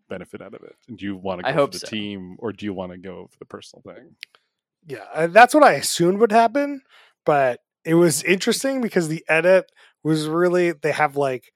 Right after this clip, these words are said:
Speaker 3: what's his name? Osai?
Speaker 1: Yeah.
Speaker 3: Yeah, Osai and Michael, they're, like, getting buddy-buddy. He says, "Oh, we're at the Aven-," Osai's like, "Oh, we're at the Avengers compound," when they go to this house.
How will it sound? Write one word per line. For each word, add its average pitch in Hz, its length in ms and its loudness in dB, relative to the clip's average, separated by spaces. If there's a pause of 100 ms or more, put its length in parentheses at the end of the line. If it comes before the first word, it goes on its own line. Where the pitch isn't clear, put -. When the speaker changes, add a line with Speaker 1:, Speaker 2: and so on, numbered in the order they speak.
(300)
Speaker 3:
what's 165 220 -12
his 147 160 -8
name? 135 160 -6
Osai? 147 880 -4 (640)
Speaker 1:
Yeah. 101 240 -8 (200)
Speaker 3:
Yeah, 131 180 -8
Osai 151 600 -4
and 135 400 -2
Michael, 151 540 0 (200)
they're, 147 120 -2
like, 131 240 -6
getting 151 260 -6
buddy-buddy. 185 840 4 (240)
He 160 140 -8
says, 151 300 -2
"Oh, 160 180 6
we're 147 440 2 (120)
at 151 100 -6
the 139 140 -10
Aven-," 180 320 0 (100)
Osai's 156 340 -2
like, 131 180 -8
"Oh, 143 120 0
we're 135 120 -2
at 127 60 -8
the 131 100 -14
Avengers 131 340 -10
compound," 131 500 -8
when 123 100 -12
they 127 80 -10
go 123 120 -10
to 123 60 -10
this 120 180 -14
house. 123 500 -12